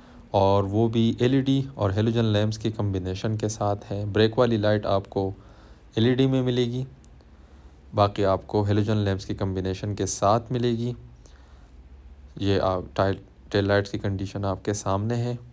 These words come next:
और ये जापानीज गाड़ी है, कोई पाकिस्तानी लोकल मेड गाड़ी नहीं है। एनसीपी है, नॉन कस्टम पेड है। यहाँ पर स्पॉइलर भी इंस्टॉल्ड है, यहाँ पर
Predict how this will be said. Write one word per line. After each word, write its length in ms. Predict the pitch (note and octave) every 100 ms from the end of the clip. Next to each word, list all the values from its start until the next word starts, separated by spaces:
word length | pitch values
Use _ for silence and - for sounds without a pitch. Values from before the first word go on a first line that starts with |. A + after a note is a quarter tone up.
| - - - - - - - - - - - - - - - _ - _ - - - - - - - - - - -
और 140 | G2
ये 160 | G#2+ A#2+
जापानीज 460 | A2+ A#2 C3 B2+
गाड़ी 220 | A#2 A2
है, 180 | A#2+ C#3
कोई 180 | C#3 A#2
पाकिस्तानी 600 | A2 A2 G#2+ - A2 A#2+
लोकल 320 | A#2 A2 A#2+
मेड 280 | A#2 A2 A2
गाड़ी 320 | G#2 G2 G#2+
नहीं 380 | A2 G#2+ G2 F#2
है। 220 | F2+ F2 -
एनसीपी 480 | A#2 A#2 - A#2 B2+
है, 120 | B2 A#2+
नॉन 320 | G#2 G#2 G#2+
कस्टम 360 | - - F#2 F#2
पेड 240 | F2+ F2
है। 140 | F2 F2 - - - - - - - - - - - - - - - - - -
यहाँ 120 | G2+
पर 140 | G#2
स्पॉइलर 400 | G#2 - G#2+ A2+
भी 100 | A2+
इंस्टॉल्ड 500 | A#2 A2 - A2 A2+
है, 260 | A2+ A2+ A2+
यहाँ 180 | G2 F#2
पर 260 | F#2+ F#2+